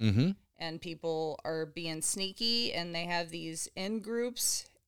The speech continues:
Speaker 2: and the only way we're gonna be able to infiltrate them back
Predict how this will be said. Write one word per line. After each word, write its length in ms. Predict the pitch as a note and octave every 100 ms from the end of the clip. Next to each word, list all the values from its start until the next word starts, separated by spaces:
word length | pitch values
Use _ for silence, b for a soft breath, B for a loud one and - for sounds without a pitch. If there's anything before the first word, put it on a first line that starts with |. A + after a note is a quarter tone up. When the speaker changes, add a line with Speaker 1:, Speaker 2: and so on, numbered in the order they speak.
| -
Speaker 2:
and 480 | F3 E3+ E3+ E3 - - F3+
the 100 | G3
only 200 | A3+ C4
way 220 | B3+ A#3+
we're 240 | A#3 G#3+ C4
gonna 180 | B3 A3+
be 200 | G3+ F#3+
able 200 | F3+ F#3
to 240 | F3+ E3 E3 _ _ _ _ _ _ _ _ _ _ _
infiltrate 580 | F3+ F#3+ F#3 - F#3 E3
them 160 | D#3 D#3
back 580 | E3 A3 D#3+ - -